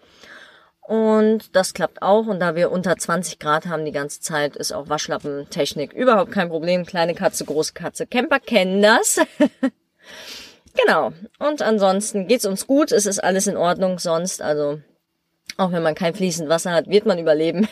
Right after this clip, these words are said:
<laughs> Und ja, wir halten euch auf jeden Fall auf dem Laufenden, weil die Pumpe auszutauschen wird auch nochmal spannend sein. Aber das ist dann, das sind dann nur noch vier Schrauben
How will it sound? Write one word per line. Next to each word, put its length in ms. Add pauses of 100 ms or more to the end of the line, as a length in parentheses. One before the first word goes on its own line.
<laughs> 1300
Und 460
ja, 280
wir 160
halten 280
euch 180
auf 120
jeden 200
Fall 160
auf 140
dem 100
Laufenden, 540 (640)
weil 260
die 80
Pumpe 320
auszutauschen 760
wird 120
auch 120
nochmal 280
spannend 400
sein. 460 (720)
Aber 800 (360)
das 220
ist 320
dann, 320 (1300)
das 180
sind 160
dann 160
nur 100
noch 200
vier 200
Schrauben 560